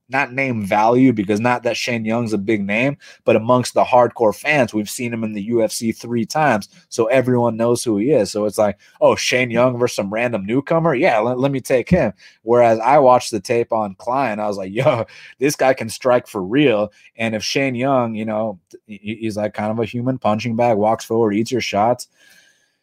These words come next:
you do not walk forward and eat these shots. So I was very, very proud of that underdog play. It came through cashed. Uh, Rob, what, what, what were your thoughts on that fight between Klein and, uh, Young?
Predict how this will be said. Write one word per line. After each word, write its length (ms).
you 320
do 200
not 280
walk 280
forward 340
and 140
eat 200
these 200
shots. 400
So 100
I 140
was 180
very, 380
very 240
proud 280
of 60
that 180
underdog 520
play. 260
It 80
came 240
through 240
cashed. 500
Uh, 440
Rob, 280
what, 220
what, 300
what 160
were 100
your 100
thoughts 360
on 180
that 240
fight 180
between 300
Klein 380
and, 100
uh, 140
Young? 420